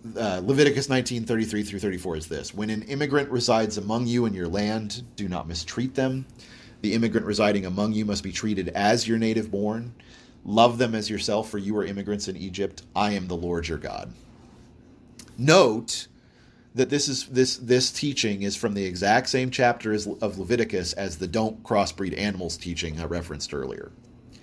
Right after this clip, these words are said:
Uh, this teaching deeply challenges the nativist politics that run so deep in America, including our militarized southern border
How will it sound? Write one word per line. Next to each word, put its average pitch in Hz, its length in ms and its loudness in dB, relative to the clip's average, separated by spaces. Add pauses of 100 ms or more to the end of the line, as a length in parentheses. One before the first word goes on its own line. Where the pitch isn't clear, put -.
(480)
Uh, 101 160 2
this 156 260 4
teaching 123 720 -2 (640)
deeply 175 440 2
challenges 135 760 2
the 123 80 2
nativist 113 420 0
politics 110 560 0
that 104 120 -2
run 104 220 -4
so 104 180 0
deep 117 360 -2
in 107 80 4
America, 80 600 -4 (880)
including 143 520 4
our 117 100 0
militarized 113 520 -2
southern 87 320 -4
border 90 420 0